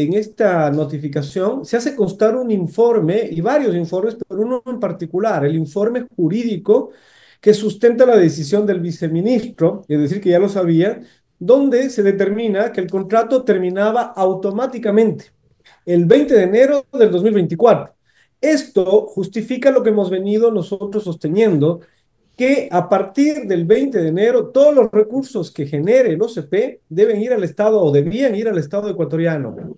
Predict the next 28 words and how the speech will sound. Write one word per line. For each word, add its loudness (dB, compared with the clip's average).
Y -6
si -2
esto 2
no 2
ha 4
ocurrido, 0
o 8
la 2
empresa 4
O 0
C -4
P 0
no 2
devuelve 2
estos -4
recursos, -6
se -2
habría 4
configurado 2
el -4
tipo 0
penal -2
de -4
peculado. 0
Esto 4
es 0
sumamente 0
grave 0